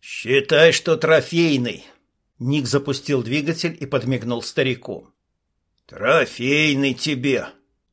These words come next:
гудел себе под нос дед. «Залазить неудобно, высокий дюже». «А ты полностью машину сможешь скрыть?» «Ты что,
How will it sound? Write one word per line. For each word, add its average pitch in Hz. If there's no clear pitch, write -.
гудел 135
себе 127
под 120
нос 131
дед. 117
«Залазить 143
неудобно, 131
высокий 156
дюже». 123
«А 123
ты 139
полностью 143
машину 135
сможешь 135
скрыть?» -
«Ты 131
что, 147